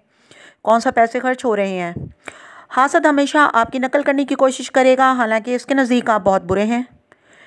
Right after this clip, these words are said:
नंबर दो, वो आपकी किसी खुशी में भी सड़ी हुई बात करेंगे, चाहे खुशी कितनी भी मामूली हो, उनसे बर्दाश्त नहीं होगी।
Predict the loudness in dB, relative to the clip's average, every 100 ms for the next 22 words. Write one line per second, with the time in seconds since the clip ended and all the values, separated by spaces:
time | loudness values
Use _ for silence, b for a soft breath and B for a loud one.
0 | b b 0 4 4 4 2 -6 b b
1 | 0 2 2 0 -2 0 0 -2 0 2
2 | 2 2 0 0 0 -4 -6 _ _ -8
3 | -2 0 0 -2 -2 -6 -10 -4 0 0
4 | 0 -4 -6 -6 -4 -2 2 2 2 2
5 | 2 0 0 -2 0 0 2 0 -2 -4
6 | 0 0 -2 -8